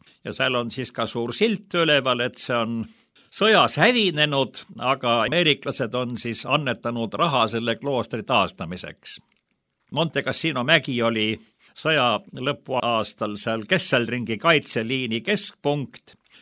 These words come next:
ja seda mäge siis kaitses peale tungivate liitlaste eest sakslaste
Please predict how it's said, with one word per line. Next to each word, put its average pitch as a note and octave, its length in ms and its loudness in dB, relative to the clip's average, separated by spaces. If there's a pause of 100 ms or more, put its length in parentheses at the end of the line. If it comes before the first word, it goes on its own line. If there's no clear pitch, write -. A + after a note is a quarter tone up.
ja B2 120 -8
seda B2 240 -2
mäge C3 400 4
siis A2 320 -6
kaitses - 760 -4 (220)
peale C3+ 300 2
tungivate A2 760 -2
liitlaste B2 640 -4 (100)
eest - 340 -8 (160)
sakslaste A2+ 920 -2